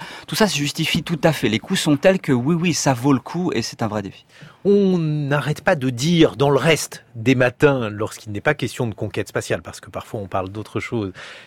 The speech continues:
Speaker 2: Isabelle Sourbès-Verger, qu'il y a de plus en plus de tensions entre notamment, euh, les États-Unis et la Russie, entre également les États-Unis et la Chine.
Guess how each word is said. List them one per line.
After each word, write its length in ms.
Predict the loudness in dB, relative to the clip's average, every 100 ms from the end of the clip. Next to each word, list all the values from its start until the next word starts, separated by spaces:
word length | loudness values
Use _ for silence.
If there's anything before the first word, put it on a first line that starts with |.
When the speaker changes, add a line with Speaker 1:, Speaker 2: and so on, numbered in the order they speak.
| _
Speaker 2:
Isabelle 360 | 0 2 2 -2
Sourbès-Verger, 800 | -6 -4 -4 -2 -2 0 0 0
qu'il 180 | 2
y 40 | 2
a 40 |
de 80 | 2
plus 220 | -4 0
en 80 | 0
plus 180 | 0 -2
de 100 | 0
tensions 560 | 0 0 -2 0 0
entre 260 | -2 -2 -8
notamment, 580 | -8 -6 -4 -4 -4 -6 -12 -20 _
euh, 180 | -10 -10
les 220 | -8 -10
États-Unis 560 | -2 -2 -2 -6 -2 0
et 60 |
la 120 | 4 2
Russie, 720 | 2 -4 -8 -4 -2 2 2
entre 540 | 0 -6 -2 0 0 -2 -18 -12
également 580 | -6 0 0 0 0 0
les 220 | -2 -4
États-Unis 480 | -2 -2 -2 -4 -2
et 40 |
la 100 | -2
Chine. 340 | -2 -2 -2